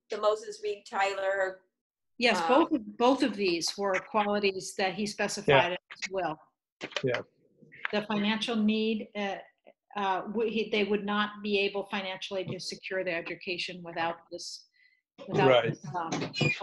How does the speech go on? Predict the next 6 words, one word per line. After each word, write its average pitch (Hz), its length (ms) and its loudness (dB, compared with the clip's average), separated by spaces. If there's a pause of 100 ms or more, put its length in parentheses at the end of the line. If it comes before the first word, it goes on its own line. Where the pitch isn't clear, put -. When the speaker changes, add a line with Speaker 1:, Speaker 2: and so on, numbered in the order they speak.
(140)
Speaker 2:
award, 202 400 -4 (500)
and 208 300 0
that 196 500 0 (580)
they 101 680 -2 (920)
had 208 160 -8
demonstrated 202 680 -4